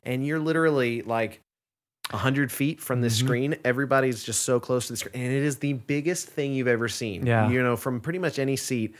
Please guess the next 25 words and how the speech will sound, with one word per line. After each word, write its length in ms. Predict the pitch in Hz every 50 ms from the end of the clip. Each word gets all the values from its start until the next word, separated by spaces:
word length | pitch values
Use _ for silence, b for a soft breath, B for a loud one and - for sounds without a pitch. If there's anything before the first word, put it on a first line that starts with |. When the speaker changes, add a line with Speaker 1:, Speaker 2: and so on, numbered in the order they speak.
| B B B B B -
Speaker 1:
it 300 | - 127 123 117 - -
literally 420 | 123 127 147 147 147 143 131 120 110
takes 300 | - 123 113 107 - -
up 180 | 110 104 -
your 140 | - 113 110
entire 340 | 104 95 104 107 104 101 95
field 280 | 95 - 107 101 95 101
of 60 | 90
view. 180 | 87 87 87 92
That 320 | 98 131 156 180 185 180
is 180 | - 120 113 113
a 320 | 113 107 104 104 104 104 - _ _
true 480 | - - - - - 156 151 156 160 151
imax 600 | 113 120 117 113 107 107 104 98 98 - - - -
experience 520 | 113 - - - 117 107 104 101 95 87
for 180 | 95 - 107 101
me. 240 | 95 90 78 - - B B B B B
This 160 | 143 131 -
A 140 | 147 156 160
M 100 | 160 151
C 160 | - 156 147
bull 240 | 127 120 113 113 113
crap 340 | - 110 104 98 92 -
is, 280 | 107 101 92 92 - 90
is, 320 | 101 110 104 98 95 -